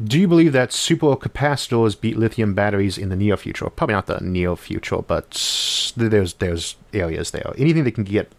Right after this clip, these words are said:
uh, battery power better than, um, better than we have right now, chemical energy is gonna be a huge boon to us, and, and it does seem like graphene and supercapacitors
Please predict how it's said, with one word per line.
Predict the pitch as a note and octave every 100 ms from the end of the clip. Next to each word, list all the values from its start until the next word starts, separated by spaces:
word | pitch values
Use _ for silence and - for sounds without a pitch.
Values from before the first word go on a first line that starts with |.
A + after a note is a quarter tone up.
| - G2
uh, | F#2
battery | F2+ G2 F#2+
power | F#2 - F#2 F#2
better | F#2+ F#2+ F#2
than, | F#2 F2+ F2+
um, | E2+ F2+ F2+ F#2 - - _ _ -
better | G#2 G2
than | F#2 F2+ F2 F2 F2+ - - _ _ _ A2
we |
have | G2 G2
right | F2+ F2
now, | F2+ E2+
chemical | - G#2+ F2+ E2
energy | F2 F2 E2+
is | E2+
gonna | - E2+
be | E2
a |
huge | E2+ - E2 E2
boon | E2 - -
to | -
us, | - -
and, | - F2 E2+
and | F2+ F2
it | -
does | F#2 -
seem | F#2
like | E2+
graphene | F#2+ F2 E2+ E2+
and | F2
supercapacitors | - - - E2+ - E2+ F2 -